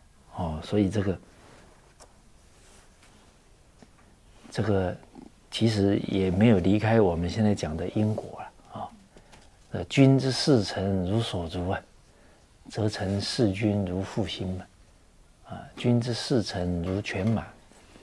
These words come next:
则成事君如国人。啊，君之视臣如土，土芥啊，则成事君如寇仇了。”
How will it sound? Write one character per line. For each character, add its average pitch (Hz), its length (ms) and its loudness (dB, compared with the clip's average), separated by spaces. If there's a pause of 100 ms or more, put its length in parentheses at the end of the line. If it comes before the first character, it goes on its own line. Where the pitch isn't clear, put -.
(240)
则 101 120 -2
成 101 320 -2
事 107 240 -2
君 101 300 0
如 90 140 -4 (100)
国 95 240 -4
人。 82 180 -6 (920)
啊， - 120 -18 (100)
君 120 240 2
之 120 160 -4
视 - 300 2
臣 92 400 -4
如 98 240 -2
土， 80 300 -10 (1040)
土 87 240 -4
芥 131 260 0 (140)
啊， 98 240 -10
则 95 160 -8
成 95 260 -8
事 104 240 -4
君 101 300 -4
如 87 260 -6
寇 - 300 -8
仇 - 320 -16
了。” - 80 -20